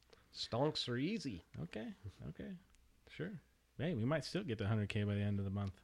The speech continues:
Speaker 1: It might. I, w-, like I said, any of these negative reactions that we're having right now, it's pretty major right now what's happening. So it can, it can respond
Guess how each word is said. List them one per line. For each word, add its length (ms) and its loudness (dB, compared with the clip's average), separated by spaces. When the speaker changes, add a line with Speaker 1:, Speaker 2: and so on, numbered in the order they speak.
Speaker 1:
It 80 -4
might. 280 -2
I, 200 -2
w-, 180 -6
like 180 0
I 40 4
said, 260 0
any 180 4
of 80 4
these 240 2
negative 380 2
reactions 380 2
that 80 2
we're 80 2
having 260 2
right 160 2
now, 180 0
it's 120 -4
pretty 200 2
major 380 2
right 240 2
now 160 2
what's 180 -2
happening. 460 -2
So 320 2
it 140 -2
can, 260 2
it 100 -2
can 100 0
respond 440 0